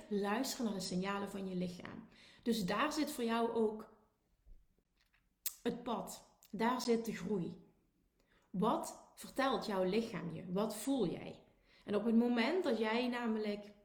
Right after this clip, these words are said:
je lichaam qua voeding de input gaat geven die jouw lichaam wil, en dat ga jij voelen door hoe het voelt, ga je resultaat boeken.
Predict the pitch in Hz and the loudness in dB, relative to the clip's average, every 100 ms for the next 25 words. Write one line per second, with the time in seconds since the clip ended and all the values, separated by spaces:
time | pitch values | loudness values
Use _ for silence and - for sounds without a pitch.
0 | _ _ _ _ _ _ _ _ _ _ | _ _ _ _ _ _ _ _ _ _
1 | _ _ _ _ _ - - - 220 233 | _ _ _ _ _ -20 -8 2 6 6
2 | 294 254 190 190 208 202 - 254 214 185 | 6 2 0 0 -2 -2 2 2 4 2
3 | 220 254 277 269 220 214 190 - 226 202 | 0 4 4 4 0 -2 -6 -4 -2 0
4 | - 175 175 - _ _ - 196 185 180 | -2 -6 -8 -14 _ _ -6 -2 2 2
5 | 196 - 175 170 175 240 277 202 180 175 | 0 -2 -2 0 2 2 0 -2 -6 -6
6 | 180 180 175 175 - 214 285 254 196 185 | -4 -2 0 0 0 0 2 0 -2 0
7 | 175 - - 320 233 - - - - _ | 0 -2 -4 -4 -4 -8 -16 -20 -20 _
8 | _ _ _ _ _ _ - 220 208 202 | _ _ _ _ _ _ -4 -2 -2 -4
9 | 202 202 180 175 180 - - | -6 -6 -6 -6 -8 -12 -20